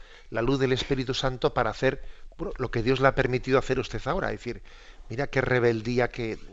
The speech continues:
eh, tuve, qué ciega estaba, pegaba palos de ciego, ¿no? Pegaba, pegaba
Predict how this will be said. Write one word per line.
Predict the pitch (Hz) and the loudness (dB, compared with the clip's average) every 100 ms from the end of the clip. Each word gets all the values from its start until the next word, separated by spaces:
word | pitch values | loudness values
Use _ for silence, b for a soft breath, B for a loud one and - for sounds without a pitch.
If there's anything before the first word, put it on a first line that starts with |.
| 73 | -16
eh, | - - - | -16 -16 -8
tuve, | - 135 143 147 - B B B B B - | 0 6 6 6 0 B B B B B -14
qué | - 123 123 123 120 120 | -2 0 4 4 2 0
ciega | 113 - - 127 127 104 | -4 -6 -2 4 4 4
estaba, | 101 - 127 123 135 135 | -2 -2 -2 2 2 2
pegaba | 117 117 120 113 - - | -4 0 0 0 -4 4
palos | 127 123 117 | 6 6 2
de | 110 | 0
ciego, | - 131 120 117 | -2 0 0 0
¿no? | 127 - B B - | -2 -2 B B -2
Pegaba, | 123 120 120 127 | 4 6 6 4
pegaba | - 110 110 113 | 0 -2 0 0